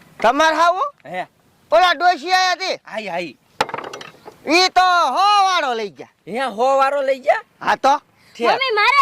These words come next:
Speaker 3: સો વાળો લેવો છે.
Speaker 2: હવે હાલી હું નીકળ્યો હો? તારા બાપાએ મને હે ને બસો રૂપિયા દીધા, આપણે સો વાળો કાંઈ ન લેવો.
Speaker 3: મમ્મી, હિતેન લઈ જાઓ હોત, મને સો વાળો લઈ દ્યો.
Speaker 2: લે બોલ, આ છોકરા કેવા હે, ઈ ન ખબર પડતી. એ આપણે વીસ વીસ વાળા જ ખાવાના હોય.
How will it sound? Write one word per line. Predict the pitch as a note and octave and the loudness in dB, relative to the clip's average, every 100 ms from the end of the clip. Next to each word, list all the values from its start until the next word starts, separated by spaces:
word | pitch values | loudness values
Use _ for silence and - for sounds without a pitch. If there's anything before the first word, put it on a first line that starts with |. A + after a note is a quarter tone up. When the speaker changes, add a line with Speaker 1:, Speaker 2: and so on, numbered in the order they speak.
| A4+ | 0
Speaker 3:
સો | B4 B4+ | 0 2
વાળો | B4+ B4+ A#4+ | 2 0 -2
લેવો | B4 B4 A4+ G4+ | -2 0 0 -2
છે. | F4 G#3+ C3 E3+ G3+ F4 F#4 G3 | -6 2 6 8 8 6 4 2
Speaker 2:
હવે | C#4+ | 0
હાલી | D4 A3 D4+ D4 | 0 -2 -2 -2
હું | D4+ D#4 | 0 -2
નીકળ્યો | D#4 D#4 D#4 D#4+ | -2 2 2 2
હો? | C#4+ - _ | 0 -4 _
તારા | B3 C#4+ | -2 0
બાપાએ | C#4+ C#4+ C#4+ D4 | 2 0 0 -2
મને | C#4+ C#4+ C#4+ | -2 -4 -4
હે | - | -4
ને | D4+ | -2
બસો | C#4 - D4 | -2 2 2
રૂપિયા | C#4+ D4 C#4 | 2 0 -2
દીધા, | C4 C4+ C4 | 0 0 2
આપણે | C4+ C#4 | 0 -2
સો | A#3+ C#4 C#4 | 0 2 4
વાળો | C#4 C4 | 2 0
કાંઈ | C4 C#4 | -2 -2
ન | C4+ B3+ | -2 0
લેવો. | B3+ A3+ - _ | 0 0 -4 _
Speaker 3:
મમ્મી, | E4 C5 C#5+ C5 | -2 0 2 0
હિતેન | B4+ C5 C5 C5 | -2 -2 -2 -2
લઈ | C5 | -2
જાઓ | C5+ C5 | -2 0
હોત, | C5+ A#4+ | -2 -4
મને | A4 C5 | -8 -6
સો | B4+ C5 C5 | -2 0 2
વાળો | C5+ C5+ C5 | 2 0 0
લઈ | C5 B4+ | -2 -2
દ્યો. | C5 B4 G4 - - | -6 -4 -4 -4 -14
Speaker 2:
લે | D#3 F#3+ G#3 G3+ | -8 0 2 2
બોલ, | F#3+ A3 G#3 D#3+ - - | 0 0 0 -4 -18 -8
આ | - A#3 | 0 0
છોકરા | A#3 C4 C4 C#4 | 2 -2 0 -2
કેવા | F3+ C#4+ D#4 D4+ | 0 0 2 2
હે, | D4+ D4 | 0 -4
ઈ | C#4 D4 | -4 -6
ન | D4 D4+ | -6 -4
ખબર | D#4+ D4 C#4+ | -2 -2 0
પડતી. | C#4 C4+ - - - | -2 -4 -10 -16 -2
એ | A3 | 2
આપણે | F#3 A3+ A#3+ | 2 0 -2
વીસ | F3+ A3 G#3+ | -6 -6 -4
વીસ | A#3 | 0
વાળા | G#3+ B3 G3+ | 2 2 -2
જ | D#3+ | -2
ખાવાના | A3 A#3+ A3 G#3 | 2 2 2 0
હોય. | A#3 F#3 | 0 -2